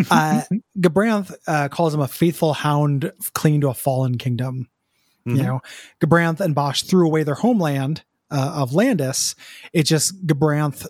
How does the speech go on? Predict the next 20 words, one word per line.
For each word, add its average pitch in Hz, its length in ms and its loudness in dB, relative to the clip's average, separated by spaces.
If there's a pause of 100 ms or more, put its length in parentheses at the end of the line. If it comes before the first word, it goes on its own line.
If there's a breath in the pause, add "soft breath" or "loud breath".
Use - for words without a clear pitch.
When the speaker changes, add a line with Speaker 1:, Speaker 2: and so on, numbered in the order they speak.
(120)
Speaker 1:
joined 147 260 2
the 135 60 0
side 131 300 -2
that 160 120 -6
sacked - 340 -2
it. 165 100 -8 (520 soft breath)
So - 100 2
Speaker 2:
Yeah. 156 40 6
Speaker 1:
they're 160 100 4
both 214 400 2
expatriates 160 600 0
from 143 200 2
a, 139 200 -2
from 143 160 -2
an 175 80 0
area 180 280 4
we 147 80 0
don't 151 140 -2
really 131 160 -2
see, 233 360 0